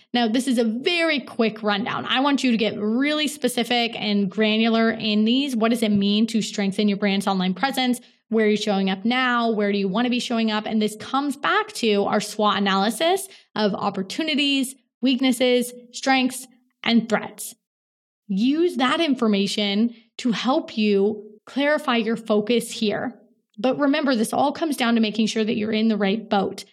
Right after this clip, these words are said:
What I talked about in our previous episode, number one twenty-eight. If you've not listened to that, head back there and go have a listen. I know I've mentioned this twice now, but it's because that is the prerequisite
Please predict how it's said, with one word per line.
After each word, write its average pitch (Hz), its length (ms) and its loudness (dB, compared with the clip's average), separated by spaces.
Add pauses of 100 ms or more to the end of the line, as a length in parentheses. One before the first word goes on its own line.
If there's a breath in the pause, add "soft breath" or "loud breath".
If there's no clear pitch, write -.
(180 soft breath)
What 220 180 0
I 233 60 0
talked 214 280 0
about 202 240 0
in 202 80 -2
our 196 100 2
previous 220 460 0
episode, 202 640 0
number 202 260 0
one 190 400 2
twenty-eight. - 800 -4 (260 soft breath)
If 208 80 -4
you've 220 140 2
not 240 240 2
listened 254 280 0
to 233 40 0
that, 208 260 0 (280 soft breath)
head 233 280 0
back 311 220 0
there 247 380 0 (320)
and 220 160 0
go 208 160 2
have 233 160 2
a 302 60 2
listen. 240 440 0
I - 140 -2
know 220 160 2
I've 214 80 4
mentioned 226 320 2
this 277 120 -2
twice 339 380 0
now, 240 160 2
but 226 100 2
it's 226 120 0
because 240 360 0 (500 loud breath)
that 240 500 0
is - 160 -2
the 247 60 2
prerequisite 277 920 0